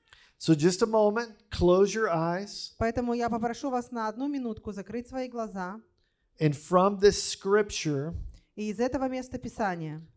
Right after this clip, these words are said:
Speaker 1: I want to remind you who you are.
Speaker 2: я хочу напомнить вам, кто вы.
Speaker 1: So when I say these words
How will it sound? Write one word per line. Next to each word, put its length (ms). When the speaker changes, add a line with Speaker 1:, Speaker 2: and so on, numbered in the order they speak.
Speaker 1:
I 80
want 220
to 140
remind 680
you 380
who 120
you 280
are. 280
Speaker 2:
я 180
хочу 260
напомнить 480
вам, 220
кто 280
вы. 260
Speaker 1:
So 180
when 160
I 120
say 400
these 440
words 420